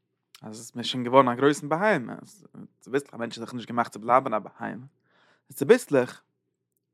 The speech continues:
גייט ער אויף דעם מענטש. און די לושן, נא, דאס איז אלעס, די, די חלקים, די חלקי השבירה, וואס זענען געווען אין דער עולם הבריאה, די, אין דער, אין דער געפאלנע וועלט, זיי הייבן זיך אויף, דורך דעם, טאקע, דורך די חו-, קי-, חיס, דורך די כוחות, וואס מען באקומען פון דעם בחינה, וואס הייסט דא דער בהמה,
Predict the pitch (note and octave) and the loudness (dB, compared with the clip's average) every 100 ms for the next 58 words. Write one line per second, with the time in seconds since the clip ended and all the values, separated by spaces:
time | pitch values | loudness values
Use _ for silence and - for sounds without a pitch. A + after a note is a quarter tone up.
0 | _ - D3+ C#3+ C3 A2+ A2 G2+ F#2+ _ | _ -2 -2 2 0 0 -6 -12 -14 _
1 | A2+ A2+ G#2+ D3 D3 C3 B2 D#3 C3 B2+ | -6 -6 2 2 2 -4 0 0 2 2
2 | C3+ A#2 G#2 G#2 _ _ _ _ A2+ G#2 | 0 -2 -12 -18 _ _ _ _ -10 -8
3 | A2+ C#3 D#3 A#2 G#2+ G#2+ C3+ C#3+ C3+ A#2 | 4 4 4 -4 -8 -6 0 0 4 2
4 | - C3 D#3 A#2+ G#2+ G#2+ A#2 C3 A#2+ G#2+ | 2 2 2 2 -4 -12 -6 -4 -2 -4
5 | A2+ A2 A2 A2+ D3 C#3 A2 G#2 - _ | -4 -4 -8 -2 2 2 2 -6 -18 _
6 | _ _ _ G#2+ G#2+ G#2+ G#2+ G#2+ - D3 | _ _ _ -8 -6 -6 -6 -10 2 2
7 | D3 A#2+ D#3 D3+ - _ _ _ _ _ | 4 0 2 0 -2 _ _ _ _ _
8 | _ _ _ - B2+ C3+ D#3+ D#3 B2+ - | _ _ _ 2 6 6 4 0 -6 -2
9 | B2 - _ _ _ _ _ - D3 B2+ | -2 -4 _ _ _ _ _ 4 4 6
10 | C#3 A#2 C3 C3 C3 D3+ C3 A#2 - C3+ | 2 2 -2 -4 2 2 4 0 4 2
11 | - - D#3+ A2+ - - D#3 - C3 B2 | 2 0 -2 -2 -6 -2 0 0 -2 0
12 | A2+ C#3 A#2+ A#2 G#2+ G#2+ C#3+ B2 - A2 | 0 0 -2 -4 -12 -6 -6 -6 -6 -2
13 | A#2 - A#2+ A2+ G2 A2+ G#2+ A#2 A2 G#2+ | -2 -4 -8 -8 -8 -10 -4 -2 -2 -4
14 | G#2 A#2+ C#3+ | -6 -6 -6